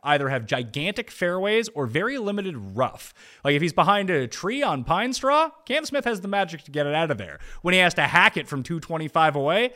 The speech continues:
he just, he doesn't have the same power as these other guys to get it back out. Maybe the short game saves him, but he'll have to chip and putt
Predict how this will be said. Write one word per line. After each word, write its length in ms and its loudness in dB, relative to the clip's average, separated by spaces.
he 120 2
just, 240 0
he 160 -2
doesn't 300 4
have 200 2
the 80 -2
same 360 -4
power 640 0
as 240 -2
these 240 -4
other 280 -2
guys 420 -4
to 80 -8
get 140 2
it 80 -4
back 220 -2
out. 220 -6
Maybe 380 -2
the 100 -6
short 260 -6
game 240 -6
saves 300 -6
him, 160 -16
but 100 2
he'll 100 6
have 120 0
to 80 -8
chip 420 -4
and 180 -4
putt 320 2